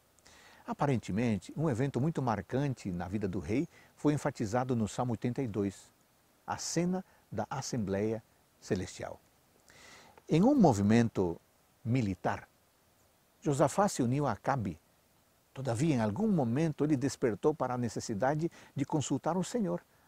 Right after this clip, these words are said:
através da manifestação profética. Micaías, profeta em Israel,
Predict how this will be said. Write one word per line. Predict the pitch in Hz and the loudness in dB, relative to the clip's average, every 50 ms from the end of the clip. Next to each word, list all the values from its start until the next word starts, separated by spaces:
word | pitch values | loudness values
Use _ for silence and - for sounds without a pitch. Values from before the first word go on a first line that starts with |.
| _ - | _ -6
através | - 143 - - 123 117 123 135 123 | -6 -4 -2 0 -2 0 0 0 0
da | 127 131 | 0 0
manifestação | 123 127 120 110 - 123 - - 107 - - 131 127 | 0 0 0 0 -2 -4 -6 -8 -10 -8 -6 -6 -6
profética. | - - 113 - - - 113 110 - - - - - _ _ _ _ _ _ _ _ _ _ _ _ _ _ | -4 -4 -4 -4 -4 -6 -8 -8 -8 -14 -16 -16 -16 _ _ _ _ _ _ _ _ _ _ _ _ _ _
Micaías, | - 98 90 - - - 98 123 190 185 101 - - - - _ _ _ _ _ _ _ _ - | -8 -6 -6 -4 -4 -2 0 2 2 2 0 -2 -4 -16 -20 _ _ _ _ _ _ _ _ -10
profeta | - - - - 120 120 - 113 | -10 -4 2 2 2 2 2 0
em | 113 | 0
Israel, | 113 95 92 85 76 101 123 - | 0 -2 -2 -6 -6 -4 -6 -6